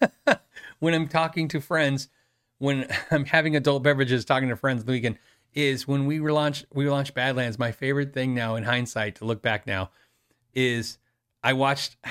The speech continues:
<sighs> a chunk of the internet tell me that the price was ridiculous, which is fine. Again, I, I say the same thing. So I, I'm not offended by that. Okay. First of all, the company didn't exist. It had no value. So it's two hundred dollars is a lot of money spent on a thing that doesn't exist.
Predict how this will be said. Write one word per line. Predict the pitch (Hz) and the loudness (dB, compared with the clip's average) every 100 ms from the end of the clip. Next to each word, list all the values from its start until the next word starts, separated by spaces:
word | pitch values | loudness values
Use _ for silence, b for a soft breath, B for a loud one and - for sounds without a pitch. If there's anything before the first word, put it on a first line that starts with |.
| - | -6
<sighs> | - - | -6 -2
a | 135 | -2
chunk | 127 - 156 | 0 0 0
of | 143 | 0
the | 139 | 0
internet | 131 127 113 - | 0 -2 -4 -4
tell | 131 120 | -4 -2
me | 117 117 | -2 -4
that | 107 110 | -4 -8
the | 110 | -2
price | 120 117 127 | -2 -2 -4
was | 107 | -6
ridiculous, | 101 104 - 101 - | -4 -8 -6 -8 -8
which | 101 | -12
is | 92 | -12
fine. | - - _ b b b | -14 -20 _ b b b
Again, | 113 104 90 _ b b | -6 -6 -8 _ b b
I, | 151 165 - 151 147 | -8 -6 -4 -2 -2
I | 151 | -2
say | 139 | -2
the | 147 | -4
same | - 117 | -4 -6
thing. | 95 - _ | -8 -16 _
So | _ - | _ -8
I, | - 180 | -4 -2
I'm | 165 | -2
not | 165 147 | -2 -2
offended | 165 143 98 | -2 -4 -4
by | - | -8
that. | - - _ _ _ _ _ - | -10 -18 _ _ _ _ _ -6
Okay. | 107 113 b b b | -4 -4 b b b
First | 190 190 | 0 2
of | 151 | 0
all, | |
the | 139 | 0
company | 147 147 143 | 0 0 0
didn't | 131 131 | 0 -2
exist. | 110 123 107 - | 0 -2 -2 -2
It | |
had | 123 123 | 0 0
no | 117 | -2
value. | 104 101 90 90 | -2 -2 -4 -8
So | 101 131 117 113 _ | -10 -6 -6 -8 _
it's | - - - | -18 -18 -12
two | - 202 | -2 2
hundred | 175 123 | 2 2
dollars | 110 95 101 | 0 0 -4
is | 104 | -4
a | |
lot | 104 101 | -2 -2
of | |
money | 101 101 | -2 -4
spent | 98 - 101 | -6 -8 -6
on | 95 101 | -6 -8
a | |
thing | 104 113 107 | -10 -8 -8
that | 101 | -4
doesn't | 113 110 104 | -4 -4 -6
exist. | 101 107 - - | -6 -6 -8 -16